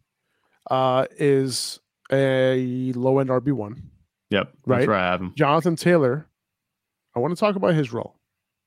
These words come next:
Speaker 1: this past week,
Speaker 2: Mm-hmm.
Speaker 1: you know, with Nyheim Hines out. Jonathan Taylor, you know, had a really good role this week. So,
Speaker 2: Yeah.
Speaker 1: but l-, let's just answer this question first before I, I really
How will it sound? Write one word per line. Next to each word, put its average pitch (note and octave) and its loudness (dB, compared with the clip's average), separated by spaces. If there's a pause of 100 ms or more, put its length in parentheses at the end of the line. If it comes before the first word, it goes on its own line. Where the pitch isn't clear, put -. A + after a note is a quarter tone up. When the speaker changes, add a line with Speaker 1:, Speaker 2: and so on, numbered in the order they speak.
Speaker 1:
this C#3 2
past A#2 -2
week, B2 4
Speaker 2:
Mm-hmm. - -4
Speaker 1:
you C#3 4
know, A#2 -2
with D3 0 (440)
Nyheim C#3 0
Hines B2 -2
out. - -6 (920)
Jonathan A3+ 4
Taylor, E3 6 (1500)
you E3 2
know, A#2+ 0
had C#3+ 2
a C#3 2
really C#3+ 4
good B2 0
role B2 2
this A2 -10
week. - -12 (160)
So, D3+ 2
Speaker 2:
Yeah. - 0
Speaker 1:
but E3+ 0
l-, E3 -4
let's G#3 2
just G3+ -4
answer D#3+ -2
this C#3+ -4
question C3 -2
first B2+ -4
before B2+ -4
I, - -4
I B2 -2
really A#2+ -2